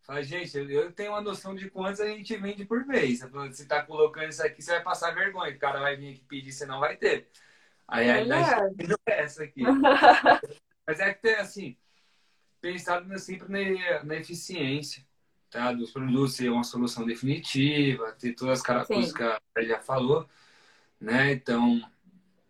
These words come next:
Speaker 1: então não tem, e sempre deu certo, tá, dando, tá dando certo. Então a gente fica muito, muito tranquilo quando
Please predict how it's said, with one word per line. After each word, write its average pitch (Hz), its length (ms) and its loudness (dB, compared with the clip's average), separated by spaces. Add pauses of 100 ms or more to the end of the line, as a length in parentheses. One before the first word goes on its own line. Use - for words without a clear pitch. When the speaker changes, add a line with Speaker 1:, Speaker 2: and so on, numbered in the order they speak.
(160)
Speaker 1:
então 147 240 -2
não 165 160 -4
tem, 180 480 -2
e 170 120 -4
sempre 180 380 -4
deu 196 160 6
certo, 175 520 6
tá, 156 240 4
dando, 156 320 -6
tá 151 180 2
dando 143 280 -4
certo. 147 680 -4 (380)
Então 147 260 -6
a 151 100 -2
gente 156 580 -6 (640)
fica 143 240 -2
muito, 151 440 2
muito 160 260 -6
tranquilo 139 680 2
quando 127 460 -2